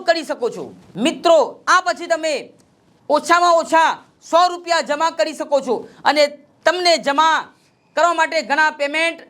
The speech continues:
ઓપ્શન મળશે, જેમ કે Paytm, PhonePe, યુ પી આઈ અથવા બેંક દ્વારા પણ જમા કરી શકો છો. અને મિત્રો,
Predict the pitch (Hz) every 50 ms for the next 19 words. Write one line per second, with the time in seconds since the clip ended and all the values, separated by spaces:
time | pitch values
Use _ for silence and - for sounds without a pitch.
0 | _ - - 269 269 - - 320 302 294 294 277 294 311 285 226 190 269 302 320
1 | 311 - 320 311 311 302 294 - - - _ _ _ - 277 294 311 302 311 320
2 | 320 302 - - 247 302 320 311 262 320 302 302 294 294 294 - 208 254 247 269
3 | 294 311 311 311 285 294 294 294 294 294 285 247 240 294 320 311 269 269 294 302
4 | 294 294 302 285 233 247 247 269 294 349 415 - - _ _ _ _ - - 226
5 | - - - 330 320 320 320 302 - 269 269 233 196 - - - - - _ _
6 | - - 285 311 330 349 339 359 349